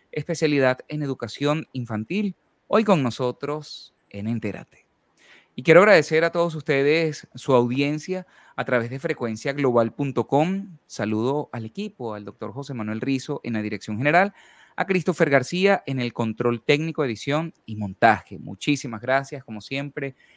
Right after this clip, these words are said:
Christopher, por el apoyo. Y también quiero recordarte que si estás navegando en internet, quieres mantener allí esa información permanente de cada uno de estos temas en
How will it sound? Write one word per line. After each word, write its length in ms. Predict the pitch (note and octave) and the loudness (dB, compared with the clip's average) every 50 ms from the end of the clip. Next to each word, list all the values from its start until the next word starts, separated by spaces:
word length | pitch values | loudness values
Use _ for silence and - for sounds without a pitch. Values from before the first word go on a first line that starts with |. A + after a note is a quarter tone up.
| _ _ _ | _ _ _
Christopher, 580 | - C3 B2 A2+ - - B2 - B2+ A2+ A2 | -2 -2 -2 -2 -2 -6 -4 -2 -2 -4 -4
por 200 | - A2+ G#2+ G2+ | -2 -4 -2 -2
el 100 | G2 G2 | -2 -2
apoyo. 500 | G2 - E3 F3 G#3 A3 A3 A#3+ A3+ A3+ _ - - - - _ - | -2 2 6 6 6 6 6 4 2 0 _ -20 -20 -20 -20 _ -2
Y 120 | G3 F#3+ | 4 6
también 380 | A#3 G#3+ F#3+ F#3 F#3+ G#3 G#3+ - | 6 8 8 6 4 4 0 -2
quiero 260 | - D3 C#3+ D3 D3+ | -2 0 2 2 2
recordarte 760 | D#3+ D#3+ - C#3 B2 B2 B2 B2+ B2 B2 B2 - - D3+ - | 2 0 2 4 4 6 6 6 6 4 2 -2 -8 -8 -8
que 160 | - B2 A2 | -8 -12 -10
si 140 | - A#2+ G#2+ | -10 -12 -14
estás 500 | G2+ _ _ - A2 A2 A2+ A#2 - - | -14 _ _ -2 -2 -2 -2 -2 -4 -4
navegando 800 | B2+ B2+ B2+ C3 B2+ C#3+ D3+ E3+ F#3+ G3+ G3 E3+ C#3+ A#2+ A2 _ _ _ _ _ _ - | -2 0 2 4 6 6 6 6 6 4 0 -2 -4 -4 -4 _ _ _ _ _ _ -6
en 140 | A2+ A#2+ B2 | -4 -2 -2
internet, 540 | A#2+ A2 - G#2+ G#2 G#2+ A2+ A2+ G#2+ - - _ _ _ _ - | -2 -2 -2 -4 -2 -2 -4 -4 -4 -6 -12 _ _ _ _ -8
quieres 640 | - B2+ C#3 D#3+ F#3 F#3+ F#3+ D#3+ C3+ B2 - - A2+ | -2 2 2 4 4 2 2 0 -2 -2 -6 -10 -10
mantener 480 | B2 A#2 A2 - - A2+ A2 A2 A#2 | -8 -8 -8 -8 -8 -6 -6 -4 -6
allí 320 | B2+ B2+ C#3 C#3+ D3 C#3 _ _ _ _ _ - | -6 -6 -4 -6 -6 -8 _ _ _ _ _ -12
esa 180 | A#2 A2+ B2 | -12 -8 -8
información 520 | B2 A#2+ D3 D3 C#3+ C3+ A#2+ - A#2 G#2+ G2+ | -6 -4 -4 -4 -4 -4 -6 -6 -8 -8 -6
permanente 600 | - C3 C#3 C3 B2 B2+ B2 B2+ C3 - D3+ C#3+ | -6 -4 -2 -2 -2 -2 -2 -4 -4 -4 -2 -2
de 120 | B2+ A2+ | -2 -2
cada 240 | - A#2 A2+ A#2+ C3+ | -2 -2 -2 0 -2
uno 240 | C#3+ C#3+ C#3+ D3 C#3+ | -2 -4 -6 -6 -6
de 80 | C3+ | -8
estos 180 | B2 - D3 - | -8 -10 -10 -4
temas 460 | - D#3 C#3+ C3+ A#2+ A2+ A2+ - - _ _ _ _ _ _ _ _ _ - | -2 -2 -2 0 -2 -6 -6 -8 -12 _ _ _ _ _ _ _ _ _ 6
en 680 | D3 D3+ D#3+ E3+ E3+ F3 E3+ E3 D#3 D3+ C3+ C3 - | 8 8 10 8 6 4 2 0 0 -2 -6 -8 -12